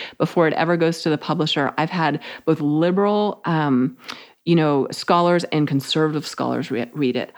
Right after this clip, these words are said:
I've had people of all different ages, all different denominations, all different backgrounds, people who don't know God,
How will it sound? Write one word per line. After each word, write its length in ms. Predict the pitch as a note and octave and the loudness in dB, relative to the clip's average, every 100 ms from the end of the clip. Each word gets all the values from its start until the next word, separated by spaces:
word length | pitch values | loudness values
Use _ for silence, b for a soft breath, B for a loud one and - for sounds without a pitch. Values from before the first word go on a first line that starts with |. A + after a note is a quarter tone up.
| - | -4
I've 200 | D#3 D#3+ | -4 -2
had 360 | F3 D3 C#3 | -2 -2 -2
people 260 | - F#3+ D#3 | -4 -2 -2
of 120 | C#3 - | -4 -6
all 200 | D#3+ F3+ | -2 0
different 320 | F#3 F3 D3+ - | 0 -2 -6 -2
ages, 320 | D3 D3 C#3 - | -2 -2 -6 -6
all 180 | - F#3+ | -2 0
different 400 | F#3+ F#3 F3+ D#3 B B B | 0 -2 -2 -2 B B B
denominations, 560 | E3 E3+ D#3 D#3+ D#3 - | 0 2 2 2 0 0
all 220 | D#3 G3 | 2 2
different 340 | G#3 G#3 C#3 D3+ | 2 0 0 2
backgrounds, 340 | D3 D#3+ B2+ | 0 0 -4
people 220 | G3+ F#3 | 0 2
who 100 | D3+ | 2
don't 280 | C#3 E3+ D#3+ | 0 0 0
know 100 | D3+ | -4
God, 140 | A#2+ | -4